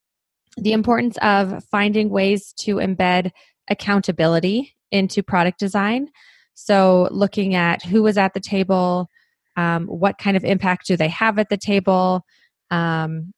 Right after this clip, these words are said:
and, uh, and making, um, people use real names, for example, online is a good way to, um,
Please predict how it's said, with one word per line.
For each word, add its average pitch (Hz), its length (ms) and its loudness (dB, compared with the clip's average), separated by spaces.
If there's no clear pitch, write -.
and, 170 460 0
uh, 160 380 0
and 190 180 2
making, 180 760 0
um, 165 280 0
people 202 300 0
use 170 460 0
real 175 320 2
names, 165 440 -2
for 160 140 0
example, 156 460 -2
online 156 440 0
is 165 100 0
a 165 60 2
good 156 180 0
way 147 360 0
to, 147 580 0
um, 127 240 -4